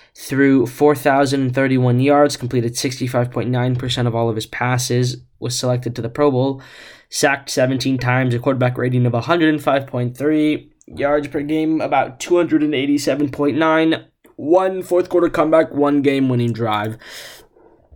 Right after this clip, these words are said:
As their offensive ranking was fifth in points, sixth in yards, their defensive ranking was seventh in points, seventeenth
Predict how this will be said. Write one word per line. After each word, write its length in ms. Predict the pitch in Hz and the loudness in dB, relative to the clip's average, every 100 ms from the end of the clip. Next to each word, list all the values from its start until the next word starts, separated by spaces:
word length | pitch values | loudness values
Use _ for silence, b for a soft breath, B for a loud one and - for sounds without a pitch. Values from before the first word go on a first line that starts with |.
| _ _ - | _ _ -10
As 300 | - 135 123 | 0 2 4
their 100 | 139 | 4
offensive 480 | 143 151 147 139 135 | 4 4 2 0 0
ranking 320 | 139 139 143 | 0 0 0
was 160 | 135 123 | 0 -2
fifth 240 | - 139 | -2 -4
in 140 | 143 127 | -2 -4
points, 320 | 143 135 127 | -2 -2 -2
sixth 320 | - 127 - | -4 -4 -2
in 100 | 135 | 0
yards, 320 | 127 127 123 | 4 4 2
their 80 | 127 | 0
defensive 460 | 120 123 127 120 113 | -2 -2 -2 -4 -4
ranking 280 | 117 113 117 | -4 -4 -4
was 160 | 113 | -4
seventh 360 | - 127 120 123 | -2 0 -2 -4
in 100 | 117 | -6
points, 400 | - 117 117 - | -4 -6 -6 -10
seventeenth 720 | - 113 113 - - 113 113 | -8 -6 -8 -10 -8 -8 -8